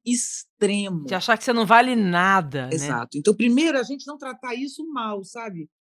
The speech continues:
Speaker 1: Tipo, "Ah, é frescura", quando você vê alguém, ou você com você mesmo, dizer, "Eu não posso estar sofrendo isso." Não, está sofrendo. A, a, a rejeição é o, é o sentimento mais difícil depois da morte.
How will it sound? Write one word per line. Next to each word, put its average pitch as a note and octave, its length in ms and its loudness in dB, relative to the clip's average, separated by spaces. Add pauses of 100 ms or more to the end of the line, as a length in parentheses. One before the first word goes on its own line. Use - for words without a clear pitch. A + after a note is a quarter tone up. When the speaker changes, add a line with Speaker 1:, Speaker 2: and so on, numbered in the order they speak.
(140)
Speaker 1:
Tipo, - 280 -2
"Ah, B3+ 120 6
é A#3+ 60 0
frescura", A#3 1000 0
quando G3+ 220 -6
você G3 180 -10
vê F#3 140 -8
alguém, F#3+ 560 -2 (220)
ou A#3 180 2
você C#4 320 -2
com E4+ 140 -6
você D#4+ 280 -2
mesmo, C#4 400 0
dizer, G#3 180 -4
"Eu C4 40 -8
não C4 160 -8 (140)
posso A#3 360 -2
estar G#3 300 -10
sofrendo G3 460 -2
isso." E3 160 -4
Não, D3+ 160 0
está A#3 520 2 (440)
sofrendo. G3+ 840 -2
A, F3 380 -4
a, D#3 80 -6 (240)
a - 80 -2
rejeição G3+ 800 2
é G3 100 -2
o, G#3 80 -2 (160)
é F#3 60 -6
o - 20 -4
sentimento G#3+ 500 -6
mais D4+ 220 4
difícil C#4 480 -4
depois A#3+ 300 -4
da A#3 120 -4
morte. D#3+ 680 -8